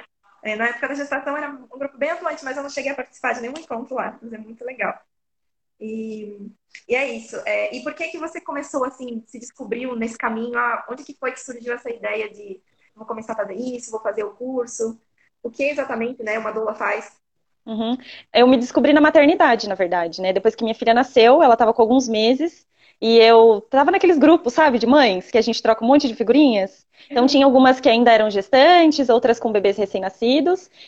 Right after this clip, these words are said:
Speaker 2: e algumas gestantes enviavam mensagem: "Ai, gente, eu não entrei em trabalho de parto ainda, o que que eu faço? Ou tô em trabalho de parto e agora?", sabe? E como eu tinha estudado muito durante a minha gestação, e tive uma doula também, tive o apoio da minha doula, da Mel,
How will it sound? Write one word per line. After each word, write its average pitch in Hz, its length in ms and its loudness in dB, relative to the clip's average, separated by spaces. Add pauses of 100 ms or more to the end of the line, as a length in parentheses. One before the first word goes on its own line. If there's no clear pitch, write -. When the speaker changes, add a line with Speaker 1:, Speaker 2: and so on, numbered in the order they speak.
Speaker 2:
e 247 640 6
algumas 254 420 2
gestantes 269 540 2 (320)
enviavam 415 540 4
mensagem: 240 580 2
"Ai, 311 140 4
gente, 277 320 2
eu 302 60 2
não 285 80 2
entrei 285 160 0
em 269 40 -2
trabalho 254 220 2
de 247 80 -4
parto 247 200 2
ainda, 254 200 6
o - 40 0
que - 60 -10
que - 80 -10
eu 196 60 -8
faço? 302 720 2 (220)
Ou 302 140 6
tô 302 80 4
em 285 80 4
trabalho 254 320 2
de 240 80 -6
parto 254 320 0
e 233 40 2
agora?", 294 720 6
sabe? 247 560 0
E 247 120 -2
como 392 240 0
eu 320 80 0
tinha 247 160 -4
estudado 226 320 2
muito 277 200 -2
durante 220 300 -2
a 202 40 -10
minha 190 120 -8
gestação, 233 560 0 (500)
e 233 120 -2
tive 277 320 2
uma 233 120 2
doula 220 300 6
também, 208 300 0
tive 240 200 0
o 247 40 6
apoio 226 260 2
da 190 80 4
minha 190 160 -4
doula, 196 260 2
da 190 80 2
Mel, 214 400 4